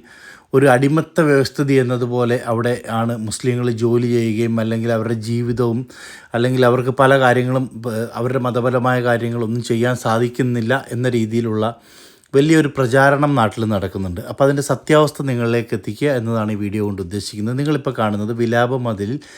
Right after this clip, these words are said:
ക്ലീനിങ് ജോലിയിൽ ചെയ്യുന്ന രണ്ട് ഇസ്ലാം വിശ്വാസികളായ അറബി സ്ത്രീകളാണ്. നമുക്ക് കാണാം, അവർ തട്ടം അണിഞ്ഞിട്ടുണ്ട്. അതുപോലെ തന്നെ, ഏഹ്, മെയിലായിട്ടുള്ള അല്ലെങ്കിൽ ആണുങ്ങൾ പ്രാർത്ഥിക്കുന്ന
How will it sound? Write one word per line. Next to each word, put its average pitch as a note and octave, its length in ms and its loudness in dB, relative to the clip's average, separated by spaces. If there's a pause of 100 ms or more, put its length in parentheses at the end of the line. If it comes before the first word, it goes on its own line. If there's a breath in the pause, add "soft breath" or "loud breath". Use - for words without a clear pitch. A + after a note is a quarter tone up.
(280 loud breath)
ക്ലീനിങ് D#3 520 4
ജോലിയിൽ B2+ 460 4 (1040 soft breath)
ചെയ്യുന്ന B2+ 400 4 (200)
രണ്ട് B2 300 2 (460)
ഇസ്ലാം E3+ 540 2 (140)
വിശ്വാസികളായ C3+ 800 2 (720 soft breath)
അറബി E3+ 300 4
സ്ത്രീകളാണ്. A#2+ 720 0 (540)
നമുക്ക് C#3 260 -2
കാണാം, B2+ 360 -2 (100)
അവർ A#2+ 200 0 (240)
തട്ടം C#3 380 0 (420)
അണിഞ്ഞിട്ടുണ്ട്. A2+ 580 -2
അതുപോലെ A#2+ 440 0
തന്നെ, A2+ 280 0 (640 loud breath)
ഏഹ്, G#2+ 200 0
മെയിലായിട്ടുള്ള B2 680 4 (120)
അല്ലെങ്കിൽ A#2+ 340 -2
ആണുങ്ങൾ B2+ 420 2
പ്രാർത്ഥിക്കുന്ന A#2+ 600 0